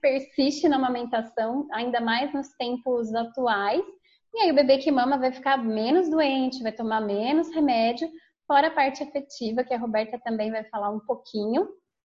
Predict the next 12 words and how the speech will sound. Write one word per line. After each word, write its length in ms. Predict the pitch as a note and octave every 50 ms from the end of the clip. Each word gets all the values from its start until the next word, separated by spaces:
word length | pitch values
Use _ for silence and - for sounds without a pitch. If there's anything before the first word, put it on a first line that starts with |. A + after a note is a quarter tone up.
| _ _ _ _
E 120 | C4+ B3+
a 60 | B3+ C4
gente 200 | C4+ C4+ C4+ -
sabe 220 | C4+ B3 A#3+ C4+
que 100 | C4+ D4
é 20 |
o 40 | C4+
melhor 320 | C4+ C4+ C4 B3 A3+ A#3 B3+
alimento 800 | C#4 D4 C#4+ C4+ B3+ A3+ A3 A3+ A#3+ C4 C4 - D4 D4 D4 C#4+
e 180 | C#4+ C4+ C4 C4+
compatível 920 | - - B3+ B3+ B3+ C#4 C4+ - - - - - A#3 A3+ A#3 A#3 C4+ B3+
ali 460 | B3 A#3 A3+ G#3+ G#3+ A3+ B3 C4+ -